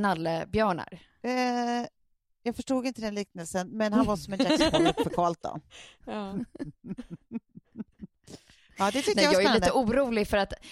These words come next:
Speaker 1: alltså, jag, om det här verkligen ska serveras på midsommar. Men nu har jag tänkt att de där, eh, analkörtlarna,
Speaker 3: Mm.
Speaker 1: de har ju då legat i sprit nu i, ja, när var det bävrarna dog?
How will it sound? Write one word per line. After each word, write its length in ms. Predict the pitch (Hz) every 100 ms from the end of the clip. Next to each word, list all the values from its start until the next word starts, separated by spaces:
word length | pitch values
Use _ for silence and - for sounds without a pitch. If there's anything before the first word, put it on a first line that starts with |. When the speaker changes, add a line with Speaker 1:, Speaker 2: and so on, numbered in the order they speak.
| -
Speaker 1:
alltså, 200 | - 202
jag, 260 | 214 208 196
om 240 | 208 190 185
det 60 |
här 140 | 185 180
verkligen 320 | 180 - 170
ska 160 | - 175
serveras 600 | 196 190 226 196 190 -
på 100 | 180
midsommar. 440 | 170 - 165 151
Men 140 | 202
nu 60 | 214
har 40 |
jag 100 | 220
tänkt 280 | - 202 180
att 100 | 185
de 160 | 190 180
där, 200 | 175 170 - - - - - - - _ -
eh, 280 | 196 180 -
analkörtlarna, 1800 | - 196 220 226 190 180 185 190 190 196 202 - 320 - 208 - 151 - -
Speaker 3:
Mm. 100 | 175
Speaker 1:
de 120 | 214
har 80 | 240
ju 80 | 233
då 140 | 190
legat 720 | 180 214 214 190 180 202 202 -
i 80 | 190
sprit 680 | - - - 233 220 - -
nu 340 | 175 170 156 -
i, 360 | - 147 135 131 - _ _ _ _ _
ja, 300 | 180 160 175
när 140 | 190
var 160 | 185 180
det 140 | 170 -
bävrarna 540 | - 180 165 170 165 165 _ _
dog? 480 | 180 226 - 240